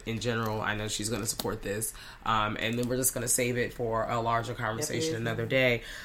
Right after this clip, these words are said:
Speaker 1: Um, Jason Go to Hell. That was,
Speaker 2: <laughs>
Speaker 1: <laughs> girl, dot, dot, dot, a movie. Um, now, the Jason franchise and stuff, Jason is a late, Jason,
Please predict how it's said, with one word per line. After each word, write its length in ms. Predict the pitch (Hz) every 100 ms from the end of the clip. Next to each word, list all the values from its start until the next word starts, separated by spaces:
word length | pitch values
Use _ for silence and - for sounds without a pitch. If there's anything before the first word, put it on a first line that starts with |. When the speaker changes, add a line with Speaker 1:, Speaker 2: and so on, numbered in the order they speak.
| -
Speaker 1:
Um, 320 | 143 131 131
Jason 320 | 123 127 123 127
Go 120 | 120
to 80 | 120
Hell. 400 | 131 135 185 240 - - - - - - -
That 300 | 123 120 -
was, 840 | 127 123 120 120 127 - - - - - -
Speaker 2:
<laughs> 220 | 127 120 110 -
Speaker 1:
<laughs> 320 | 196 185 185
girl, 300 | 165 117 - - - -
dot, 240 | - 151 143
dot, 200 | 135 127
dot, 240 | 127 127 -
a 60 |
movie. 520 | 147 135 113 123 165 - - - -
Um, 420 | 127 120 110 113 107
now, 420 | 139 131 131 131
the 140 | 120 143
Jason 380 | 143 143 147 135
franchise 560 | 147 135 127 131 123
and 80 | 117
stuff, 300 | 113 131 123
Jason 360 | - 143 139 139
is 100 | 123
a 60 |
late, 420 | 113 120 131 131 - - 127
Jason, 640 | - 98 95 - 71 -